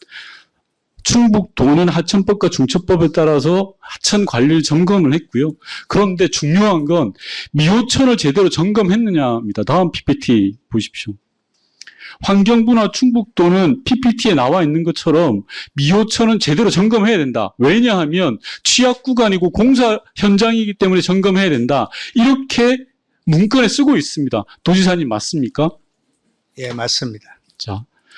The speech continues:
Speaker 1: 그렇다면 결론적으로 정부와 충북도에서 제대로 된 미호천에 대한 점검만 했어도 이런 참사는 없었겠지요, 도지사님?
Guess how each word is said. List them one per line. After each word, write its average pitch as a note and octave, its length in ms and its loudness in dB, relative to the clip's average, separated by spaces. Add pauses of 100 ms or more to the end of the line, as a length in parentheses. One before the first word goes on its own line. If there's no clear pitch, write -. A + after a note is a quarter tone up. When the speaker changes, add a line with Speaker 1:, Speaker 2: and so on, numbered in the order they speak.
(560)
Speaker 1:
그렇다면 G#3 440 0
결론적으로 G3 720 2
정부와 G#3 560 0
충북도에서 G#3 880 2
제대로 G#3 500 0
된 G3+ 280 0 (160)
미호천에 G3+ 540 0
대한 F#3 200 0
점검만 G#3 560 0
했어도 F#3 440 0
이런 A3 320 0
참사는 F#3 500 0
없었겠지요, E3+ 760 0
도지사님? A#2 540 0